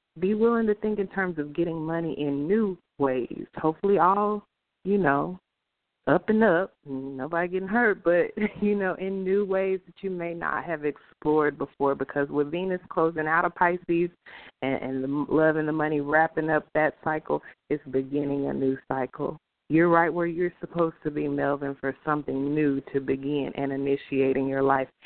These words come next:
And these astrological alignments are, are, are showing you and confirming that as well. Mercury is entering Taurus. Um,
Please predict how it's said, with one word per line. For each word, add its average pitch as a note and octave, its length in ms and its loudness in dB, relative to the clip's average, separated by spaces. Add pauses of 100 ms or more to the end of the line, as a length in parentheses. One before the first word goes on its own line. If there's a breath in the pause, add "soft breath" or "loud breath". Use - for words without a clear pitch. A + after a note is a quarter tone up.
(160)
And C#3 140 0
these C#3+ 200 4
astrological C#3+ 840 2
alignments C#3 640 0
are, C3+ 180 2
are, C3+ 320 2
are C3 180 2 (180)
showing D3+ 420 2
you C3+ 260 0 (300 loud breath)
and B2+ 160 0
confirming C3+ 640 0
that C3 220 -2
as B2+ 140 -4
well. C3 480 -4 (1300 loud breath)
Mercury G#3 540 2 (100)
is F#3 200 0
entering F3+ 520 -6
Taurus. E3 520 -2 (160)
Um, D#3 520 -4